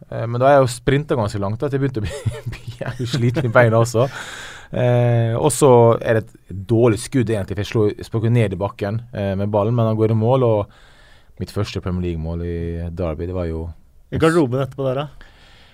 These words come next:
Speaker 1: Nei, det var jo sykt, for vi vant jo kampen, og, eh, det er klart, eh, det er sånne ting som gjør at du blir godt likt, liksom, tatt imot av, av gutta, for du, du viser hva du kan, eh, og fansen selvfølgelig tar det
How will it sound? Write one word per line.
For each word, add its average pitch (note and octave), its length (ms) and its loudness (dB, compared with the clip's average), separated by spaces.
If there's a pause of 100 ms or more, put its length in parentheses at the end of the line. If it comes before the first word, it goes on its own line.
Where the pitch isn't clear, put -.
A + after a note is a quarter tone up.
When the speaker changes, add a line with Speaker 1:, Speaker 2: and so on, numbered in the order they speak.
(340)
Speaker 1:
Nei, - 120 -6
det F#2+ 80 0
var F#2+ 120 0
jo G#2 40 0
sykt, A#2 320 0
for F#2+ 120 -2
vi G#2 120 0
vant G#2+ 240 0
jo F2 80 -4
kampen, F#2 400 -2
og, F2+ 280 -4
eh, F2+ 280 -4
det F#2+ 100 -6
er - 40 -16
klart, G2+ 300 -4
eh, G2 400 -8 (600)
det A#2 80 -2
er A#2 80 0
sånne C#3 220 2
ting C3+ 100 0
som B2+ 80 -4
gjør C3 160 6
at G2 80 0
du F#2+ 80 -4
blir G2+ 140 -2
godt A2 180 0
likt, G#2 220 -4
liksom, F#2 180 -6
tatt G2 160 -6
imot G2+ 320 -4
av, E2 240 -4
av F2 80 -4
gutta, F#2 320 -6
for - 80 -8
du, F2+ 320 -2
du F#2+ 80 -4
viser F#2+ 240 -4
hva F#2+ 80 -2
du F2 80 -6
kan, B2+ 300 0 (180)
eh, A2+ 80 -6
og G#2+ 160 -2
fansen G2 400 -2
selvfølgelig F2 320 -10
tar F2 220 -6
det E2 160 -8